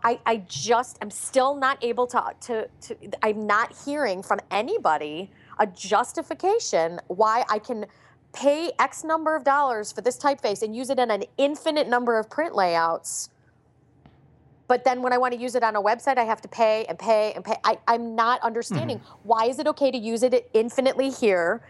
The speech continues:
Speaker 1: but not here? What difference does it make?
Speaker 2: Well, I think the difference why it happens is, you know, with a website, I can tell you how many people viewed your website. We have that technology.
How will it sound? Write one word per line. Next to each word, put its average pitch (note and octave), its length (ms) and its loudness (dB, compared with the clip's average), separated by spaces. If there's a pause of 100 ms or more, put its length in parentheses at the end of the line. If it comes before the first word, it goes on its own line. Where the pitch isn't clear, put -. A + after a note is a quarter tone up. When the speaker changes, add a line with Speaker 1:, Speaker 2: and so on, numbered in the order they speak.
(120)
Speaker 1:
but A#3 120 4
not G#3 320 2
here? F4 320 -4 (380)
What A#3 220 2 (100)
difference F4+ 300 -4
does B3 140 0
it F#3 120 -2
make? - 280 -14 (600)
Speaker 2:
Well, F3 120 4
I D#3 140 2
think C3+ 220 -2
the C#3+ 60 -4
difference C#3 480 -2
why C3 180 -2
it C3+ 120 -6
happens C3 840 -2 (100)
is, A#2+ 760 -8 (200)
you F#3 100 -6
know, B2 120 -4
with B2+ 180 -6
a - 20 -4
website, C3 600 -2 (280)
I C3 120 0
can C3 200 -2
tell B2+ 240 -2
you B2 140 -4
how C#3 120 -6
many B2 160 -6
people C3+ 280 -8
viewed C3 300 -6
your B2 120 -8
website. A#2+ 600 -8
We C#3+ 120 -4
have B2 220 -2
that A#2+ 180 -4
technology. A#2+ 720 -6